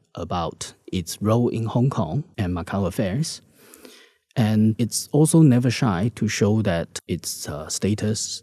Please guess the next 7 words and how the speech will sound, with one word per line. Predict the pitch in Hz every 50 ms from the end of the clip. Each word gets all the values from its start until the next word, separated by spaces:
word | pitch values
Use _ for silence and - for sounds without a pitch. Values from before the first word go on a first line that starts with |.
| _ _
in | - 95 90 87 85 82 85 95 - - -
Taiwan | - 110 113 113 120 131 127
affairs, | 92 - - 110 90 80 73 - - - _ _ _ _ _
because | - 95 - - 165 107 85 80 117 - - - - _
since | - - - 139 135 131 131 -
nineteen | 120 113 120 117 - 147 127 107
ninety-three, | 87 87 - - 92 - - - 185 160 98 69 - -